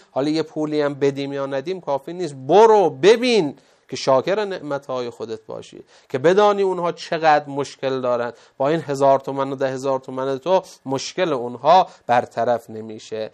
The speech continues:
قالت الحواریون لعیسی ابن مریم، یه وقتی یاران نزدیک عیسی سلام الله علیه به ایشون عرض کردن که من نجالس یا روح الله،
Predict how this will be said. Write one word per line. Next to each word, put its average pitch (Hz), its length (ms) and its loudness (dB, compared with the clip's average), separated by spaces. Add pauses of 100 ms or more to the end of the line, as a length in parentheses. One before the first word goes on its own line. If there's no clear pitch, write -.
(280)
قالت 185 440 6
الحواریون 139 960 0
لعیسی 131 460 -4
ابن 135 240 -4
مریم، 120 520 -10
یه 123 80 -8
وقتی 143 500 -2 (400)
یاران 135 680 4
نزدیک 131 520 -6
عیسی 127 460 -4 (100)
سلام 123 340 -6
الله 131 380 -6
علیه 120 340 -8
به 123 100 -12
ایشون 120 340 -12
عرض 131 320 -8
کردن 127 480 -8
که 160 100 -12
من 151 440 -8
نجالس 113 560 -10
یا 143 180 -4
روح 123 240 -12
الله، 110 340 -12